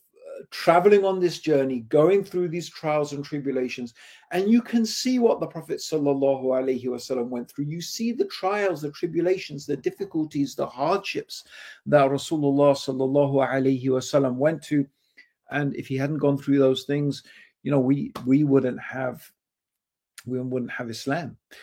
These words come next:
But of course, ultimately, all of this is for the Prophet sallallahu alaihi wasallam himself. As the Prophet sallallahu alaihi wasallam, he said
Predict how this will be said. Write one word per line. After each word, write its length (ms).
But 260
of 120
course, 380
ultimately, 680
all 280
of 140
this 260
is 140
for 240
the 80
Prophet 320
sallallahu 560
alaihi 380
wasallam 460
himself. 460
As 100
the 120
Prophet 240
sallallahu 560
alaihi 380
wasallam, 460
he 180
said 460